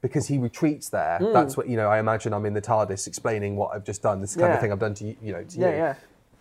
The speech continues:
Speaker 1: And that's, that's really sweet. I, I, I really like that aspect of it. And again, it kind of makes me think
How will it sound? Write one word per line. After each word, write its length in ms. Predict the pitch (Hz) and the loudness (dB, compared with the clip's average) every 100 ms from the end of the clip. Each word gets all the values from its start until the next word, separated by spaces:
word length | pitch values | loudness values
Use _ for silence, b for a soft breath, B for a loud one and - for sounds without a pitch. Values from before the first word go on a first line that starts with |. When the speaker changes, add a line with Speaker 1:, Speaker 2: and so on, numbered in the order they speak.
| - | -4
Speaker 1:
And 260 | 123 123 | -2 0
that's, 280 | 151 170 156 | 4 2 2
that's 380 | - 220 196 - | 2 4 4 0
really 180 | 220 190 | 0 0
sweet. 420 | - - 143 101 | 0 0 0 0
I, 80 | 147 143 | 0 2
I, 80 | 151 | 2
I 140 | 135 151 | 2 2
really 240 | 156 156 | 4 4
like 280 | 151 147 - | 4 2 2
that 240 | 117 104 - - | 2 2 -8 -12
aspect 420 | 101 - 92 - | -8 -6 -6 -8
of 80 | 98 | -8
it. 120 | 95 | -6
And 120 | 104 98 b b b b b b _ _ - | -8 -12 b b b b b b _ _ -10
again, 240 | 143 170 | -4 -2
it 100 | 147 | -4
kind 200 | - 165 | -6 -4
of 40 | 165 | -4
makes 220 | 156 - | -4 -4
me 60 | 151 | -4
think 380 | 156 139 - | -2 -4 -6